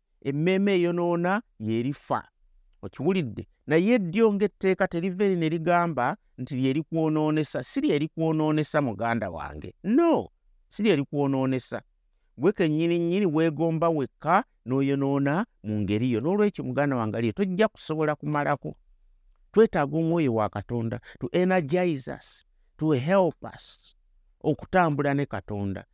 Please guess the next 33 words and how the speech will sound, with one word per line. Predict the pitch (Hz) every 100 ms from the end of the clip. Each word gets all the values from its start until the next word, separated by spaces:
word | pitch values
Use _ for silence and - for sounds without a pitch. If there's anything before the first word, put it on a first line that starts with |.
| _
Kubanga | - 147 185
amateeka | 165 139 165 - 160
go | 143
yagatuwa | 147 123 139 - 120
galina | 117 170 170
okubeerawo. | 175 - 127 156 135 131 139 131 - _ _ -
Tegajja | 123 165 151 170
kubula, | 139 135
gawongera, | 123 180 170 160 165 - -
gatutwala | 120 165 170 185 175 175
eri | 180 180
kisa, | - - 151
gatuddusa, | 147 170 165 165 - 180
gatutwala | 170 - 175 170
eri | 170
musaalaba, | 160 - 165 165 156
gagamba, | 170 165 143 180
"Eh, | - _ -
akati | 117 185 -
nno | 139 143
bw'okola | 147 127 180 160
bw'oti | 147 160 135
ofa," | 123 120 156
n'ogamba, | 131 143 151
"Akati | 131 139 131
nze | 104
naafa, | 101 123 123 - 143 - -
kanzirukire | 123 113 104 110 127 131
eri | 127 117
ekisa." | 107 - - - _
N'oddukira | 120 131 131 139 139
eri | 127
ekisa, | 127 - - 135